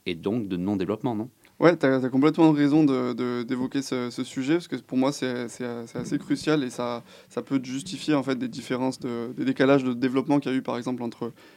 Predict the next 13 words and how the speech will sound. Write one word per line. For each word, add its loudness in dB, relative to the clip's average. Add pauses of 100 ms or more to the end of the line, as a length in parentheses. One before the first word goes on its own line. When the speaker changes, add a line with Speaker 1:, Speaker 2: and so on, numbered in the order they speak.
(140)
Speaker 2:
l'hémisphère 2
nord 0
et -8
l'hémisphère -6
sud. -4 (760)
Euh, 0
tout -14
simplement 4
parce -2
que -4
quand -2
tu, 2
euh, 0